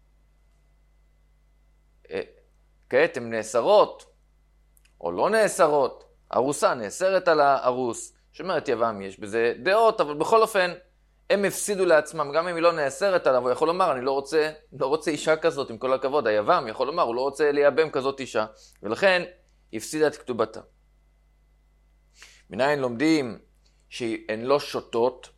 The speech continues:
מים מרים? שנאמר, הפסוק אומר,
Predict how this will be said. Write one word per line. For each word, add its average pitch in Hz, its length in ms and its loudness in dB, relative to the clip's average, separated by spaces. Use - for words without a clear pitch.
מים 117 460 -2
מרים? 98 420 -4
שנאמר, 147 760 0
הפסוק - 380 -4
אומר, 175 420 4